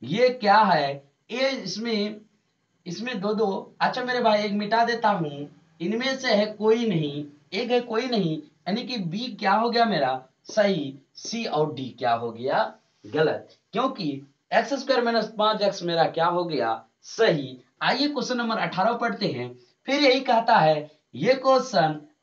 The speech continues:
आपके जिम्मे पे क्या छोड़े, हम बना ही देते हैं last question। इसका मान ए, इसका मान बी,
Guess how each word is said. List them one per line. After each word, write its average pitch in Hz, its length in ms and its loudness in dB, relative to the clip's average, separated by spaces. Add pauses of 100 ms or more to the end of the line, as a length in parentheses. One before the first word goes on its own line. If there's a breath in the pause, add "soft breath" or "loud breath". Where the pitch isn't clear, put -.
आपके 196 400 2
जिम्मे 247 260 -6
पे 233 160 -2
क्या 214 200 4
छोड़े, 208 240 -2
हम 190 160 2
बना 196 220 2
ही 233 140 0
देते 202 220 -4
हैं 180 80 -4
last 156 300 0
question। 131 480 -6 (240)
इसका - 380 2
मान 247 260 2
ए, 165 480 -2 (260)
इसका 226 380 0
मान 196 280 0
बी, 160 440 -4